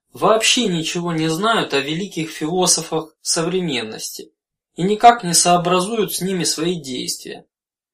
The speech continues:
Имена Ницше, Хайдеггер еще, может, знакомы им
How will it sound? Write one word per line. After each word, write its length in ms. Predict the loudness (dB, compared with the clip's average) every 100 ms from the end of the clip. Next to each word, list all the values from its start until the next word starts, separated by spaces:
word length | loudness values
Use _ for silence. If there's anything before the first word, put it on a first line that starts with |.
| _ -6
Имена 440 | -2 2 2 2
Ницше, 640 | 2 0 0 0 0 0 -4 _ _
Хайдеггер 760 | 0 4 4 4 -2 0 -2 -4 _ _ _
еще, 280 | -2 2 4
может, 260 | 4 2 0
знакомы 680 | 0 -2 4 4 4 0
им 300 | -4 -8 -8